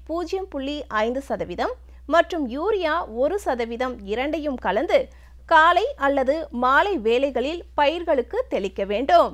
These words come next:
தற்போது நிலவும் வானிலையால் அறுவடை பருவத்தில் இருக்கும் நெற்பயிர்களை நெல் அறுவடை இயந்திரம் மூலம் அறுவடை செய்து பதினான்கு சதவீதம் ஈரப்பதம் இருக்குமாறு சேமிக்க வேண்டும்.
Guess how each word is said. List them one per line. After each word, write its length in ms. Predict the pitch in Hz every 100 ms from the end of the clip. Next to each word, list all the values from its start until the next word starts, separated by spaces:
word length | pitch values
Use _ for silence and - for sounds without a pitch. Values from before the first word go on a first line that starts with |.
| - - - -
தற்போது 500 | 311 392 466 480 403
நிலவும் 420 | 285 269 285 269
வானிலையால் 680 | 185 180 190 165 240 349 494 - - -
அறுவடை 500 | 269 339 466 466 415
பருவத்தில் 580 | - 269 262 285 294 247
இருக்கும் 380 | 226 233 302 339 285 220
நெற்பயிர்களை 760 | 262 381 240 208 226 233 294 359 - 233
நெல் 180 | 285 440 -
அறுவடை 460 | 226 262 311 330 262 208
இயந்திரம் 440 | 226 254 233 202
மூலம் 260 | 208 269 277
அறுவடை 440 | - 214 240 190
செய்து 340 | 196 220 302 302 - - - -
பதினான்கு 600 | 339 349 427 440 440 440
சதவீதம் 520 | 392 269 240 254 285 269 214
ஈரப்பதம் 540 | 285 359 339 285 226
இருக்குமாறு 640 | 220 240 262 226 208 311 494
சேமிக்க 500 | - 247 226 220 202
வேண்டும். 480 | 165 170 269 320 196